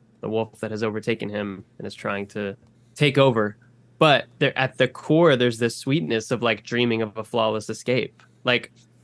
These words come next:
like, deep down, there's, like, a level of innocence where he's like, "I, I don't know what I've done. Like, I don't know what I've become.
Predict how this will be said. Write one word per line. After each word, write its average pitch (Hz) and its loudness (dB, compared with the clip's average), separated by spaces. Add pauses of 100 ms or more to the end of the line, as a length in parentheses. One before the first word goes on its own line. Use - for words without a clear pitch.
like, 143 4
deep 165 4
down, 156 4
there's, 127 2
like, 131 0
a 127 2
level 120 2
of 113 0
innocence 127 2
where 113 -2
he's 117 -2
like, 110 -4
"I, 180 0 (240)
I 160 -12
don't 165 -2
know 180 4
what 165 2
I've 135 0
done. 147 4
Like, 127 0
I - 0
don't 139 0
know 139 -4
what 139 -4
I've 131 2
become. 120 0